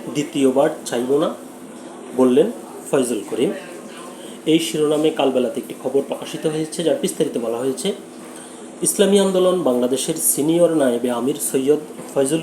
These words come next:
করিম বলেছেন, 'আপনারা তো অন্যান্য রাজনৈতিক দলের নির্বাচনী পরীক্ষা নিয়েছেন। আওয়ামী লীগ পরীক্ষায় পাশ করে এখন ভারতে পলাতক, বিএনপি বারবার পরীক্ষা দিয়েছে, এবার আমাদের একটা সুযোগ দিন। যদি ভালো ফলাফল না করতে পারি,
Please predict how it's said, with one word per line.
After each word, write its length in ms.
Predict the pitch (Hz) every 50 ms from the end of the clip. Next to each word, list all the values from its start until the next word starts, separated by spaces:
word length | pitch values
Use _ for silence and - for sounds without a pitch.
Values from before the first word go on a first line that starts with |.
| - -
করিম 200 | 160 156 156 165 135
বলেছেন, 400 | 131 120 120 120 - - 110 110 147 165 - - - -
'আপনারা 260 | - - - 156 151
তো 180 | 156 160 175 160
অন্যান্য 320 | 139 139 139 139 151 165
রাজনৈতিক 560 | 165 147 135 127 120 127 120 117 - 131 110 -
দলের 260 | 127 120 127 143 143
নির্বাচনী 540 | 135 120 113 117 120 113 - - 123 120 110 -
পরীক্ষা 380 | - 117 117 - - - 147
নিয়েছেন। 440 | 135 120 120 123 113 - - 120 104 - - - - - - - - - - -
আওয়ামী 260 | 123 113 113 117 123
লীগ 140 | 147 196 - - - - - - - - - - - -
পরীক্ষায় 380 | - 139 139 131 - - 147 - -
পাশ 220 | 139 131 - -
করে 180 | - 147 135 143
এখন 300 | 135 127 - 156 151 135
ভারতে 340 | - 113 127 127 131 - 131
পলাতক, 400 | 147 139 135 - - 165 180 175 - - - - - 127 123
বিএনপি 340 | 139 139 131 127 - 151 135 -
বারবার 360 | - 127 123 120 - 139 143 143 - -
পরীক্ষা 320 | 147 131 131 - - 147
দিয়েছে, 400 | - 147 151 143 - - 196 226 247 - - - - - - - -
এবার 220 | 139 139 139 131 127
আমাদের 320 | 120 117 123 131 160 202 - - - - - - - - - - - -
একটা 260 | 175 - - - 180
সুযোগ 280 | - - 135 120 117 107 -
দিন। 160 | 113 101 90 - - - - - -
যদি 160 | - 117 120 117 -
ভালো 260 | - - 117 123 117 -
ফলাফল 440 | 139 127 127 123 - - 147 147 143
না 120 | 139 131
করতে 300 | 123 - 139 - - -
পারি, 260 | - - 160 160 254